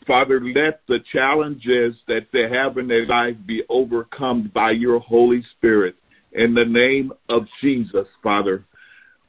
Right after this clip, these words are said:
Father, we pray that you give them help in their challenges, Father.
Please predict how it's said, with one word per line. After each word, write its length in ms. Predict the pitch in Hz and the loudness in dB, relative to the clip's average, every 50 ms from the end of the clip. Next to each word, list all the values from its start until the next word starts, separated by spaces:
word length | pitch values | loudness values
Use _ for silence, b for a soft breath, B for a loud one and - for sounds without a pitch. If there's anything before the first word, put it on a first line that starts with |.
| _ _ _ - | _ _ _ 2
Father, 380 | 131 143 151 151 160 156 151 143 135 - - 117 | 4 4 4 4 4 2 2 0 -2 -6 -10 -6
we 240 | 117 131 156 165 156 - | -4 -4 -4 -4 -6 -10
pray 680 | - - 135 135 147 147 139 135 127 113 101 95 101 101 _ _ _ _ _ _ _ _ - | -6 0 2 4 4 6 6 4 4 2 0 -2 -6 -10 _ _ _ _ _ _ _ _ 0
that 240 | 120 120 117 - 139 | 0 0 2 0 -2
you 80 | 139 | -4
give 340 | 110 101 131 151 143 135 113 | 0 2 4 4 4 2 0
them 280 | 113 127 131 123 120 107 98 - - | -4 -4 -2 -4 -6 -8 -10 -8 -6
help 300 | 117 135 131 120 101 - _ _ _ _ _ _ _ _ _ | -2 0 2 2 0 -2 _ _ _ _ _ _ _ _ _
in 200 | - 123 127 127 | -4 -4 -2 2
their 160 | 123 120 117 110 | 2 2 0 0
challenges, 880 | - - 143 135 127 127 135 131 131 127 117 104 107 107 98 95 92 _ _ _ | -2 0 0 2 2 2 0 -2 -4 -8 -6 -6 -6 -6 -6 -8 -12 _ _ _
Father. 420 | 117 101 98 98 90 95 92 92 | -8 -8 -6 -6 -8 -8 -12 -14